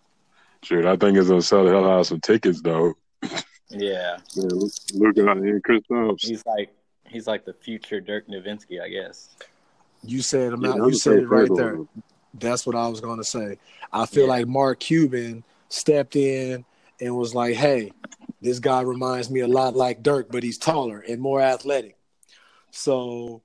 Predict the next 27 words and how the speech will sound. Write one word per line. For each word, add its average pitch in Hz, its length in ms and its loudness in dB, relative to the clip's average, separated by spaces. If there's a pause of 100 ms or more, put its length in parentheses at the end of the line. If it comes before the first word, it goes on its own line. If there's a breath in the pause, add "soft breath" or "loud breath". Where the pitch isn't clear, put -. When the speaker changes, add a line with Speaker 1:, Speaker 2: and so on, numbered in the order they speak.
(140)
Speaker 2:
Yeah. 208 180 -18 (340)
Speaker 3:
I 117 120 -8
feel 131 220 -8
like 117 240 -12
he 120 200 -6
was 113 140 -12
like, 117 160 -6
"Yeah, 123 140 -2
let 123 120 -8
me 135 100 -8
pick 147 260 0
him 151 220 -2
up. 131 300 -4
I 117 100 -4
still 143 280 2
got 143 300 0
Dirk. 127 380 -2 (380)
I 117 160 -2
can 113 140 -10
hire 139 360 2
Dirk 143 400 0
as 127 300 -6
a 120 60 -10
mentor 127 540 -8
for 117 120 -12
this 113 200 -8
guy, 113 480 -6